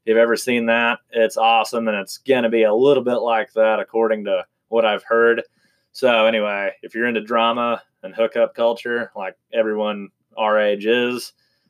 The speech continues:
and it's fun, watch it, give it a try. Kristen Cavallari, very hot too. Jay Cutler is a lucky,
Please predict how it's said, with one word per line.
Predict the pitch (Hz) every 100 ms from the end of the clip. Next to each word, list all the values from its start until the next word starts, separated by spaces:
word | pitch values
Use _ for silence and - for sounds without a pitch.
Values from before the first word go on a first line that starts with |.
| _
and | 101
it's | 90 -
fun, | 113 113 123 131 - _ _ _ _ -
watch | 104 113 113 123
it, | 120 123
give | 113
it | 107
a |
try. | 98 113 113 113 -
Kristen | - 107 107
Cavallari, | 101 113 107 107 110 104
very | 117 107 92
hot | 98 98 -
too. | 98 101 104
Jay | 104 104
Cutler | 101 95 98
is | 95 95
a | 92
lucky, | 92 107 107 - 92 90